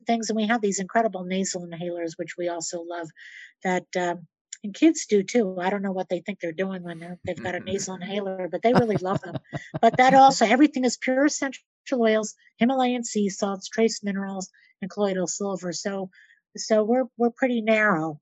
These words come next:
Speaker 1: with our keeping to our noble elements.
Speaker 2: I, I, I like that. And so tell people how they can get a hold of you, where they can find these, these wonderful silver products.
Speaker 1: Okay.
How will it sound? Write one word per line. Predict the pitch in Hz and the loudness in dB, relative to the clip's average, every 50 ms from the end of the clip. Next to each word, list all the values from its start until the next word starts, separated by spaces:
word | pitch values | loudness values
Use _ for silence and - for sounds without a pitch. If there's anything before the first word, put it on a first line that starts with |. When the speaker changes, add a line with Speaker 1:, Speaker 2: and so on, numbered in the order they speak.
| - | -6
Speaker 1:
with | - 185 180 - 185 | -4 -4 -4 -2 -4
our | 185 180 175 170 - | -4 -4 -6 -8 -6
keeping | - 220 208 - 190 180 180 | -6 -6 -4 -4 -8 -8 -6
to | - 202 190 185 | -4 -4 -2 -2
our | 175 175 170 160 _ _ _ _ _ _ - | -2 -2 -4 -6 _ _ _ _ _ _ -4
noble | - 202 214 208 208 202 190 185 | 0 0 2 4 4 4 4 4
elements. | 185 185 185 180 170 170 165 151 151 - - - _ _ _ _ _ _ _ - - | 2 0 -2 -4 -6 -8 -10 -12 -10 -12 -12 -12 _ _ _ _ _ _ _ 4 4
Speaker 2:
I, | 175 - - - | 4 4 4 2
I, | - 180 170 165 - - | 4 6 6 4 4 2
I | - 170 | 2 4
like | 165 160 160 156 147 - | 6 6 6 4 4 4
that. | - 143 127 123 - - | 4 4 4 4 4 4
And | 160 160 165 | 2 2 2
so | - - 185 | 2 2 0
tell | 180 - - 220 254 | 0 2 0 -2 0
people | - 233 208 202 185 | 0 -2 -2 0 0
how | 180 170 | 2 0
they | 170 156 | 0 -2
can | - 160 | -2 -2
get | 151 147 | -2 -2
a | 147 147 | -2 -2
hold | 151 139 135 139 135 | -2 -4 -4 -4 -6
of | 123 113 - | -6 -6 -6
you, | 117 117 113 123 175 285 - - - | -6 -4 -4 -4 -6 -8 -10 -12 -12
where | 135 139 135 135 135 | -10 -8 -8 -8 -8
they | 139 139 | -8 -10
can | - 135 135 | -10 -10 -12
find | 131 - 151 143 139 139 139 | -8 -6 -4 -2 -2 -2 -2
these, | 139 135 135 131 - - _ - | -4 -4 -6 -8 -10 -18 _ -10
these | 127 127 127 _ - | -10 -10 -10 _ -8
wonderful | 143 123 123 120 120 113 - - 127 117 117 | -6 -4 -4 -4 -6 -8 -10 -8 -8 -8 -8
silver | 110 - - 123 113 113 107 | -10 -8 -6 -6 -6 -6 -8
products. | 104 - 110 107 110 127 - - - - | -10 -8 -8 -8 -6 -8 -8 -10 -6 -6
Speaker 1:
Okay. | 190 175 _ - - 185 | -6 -6 _ -8 -8 -4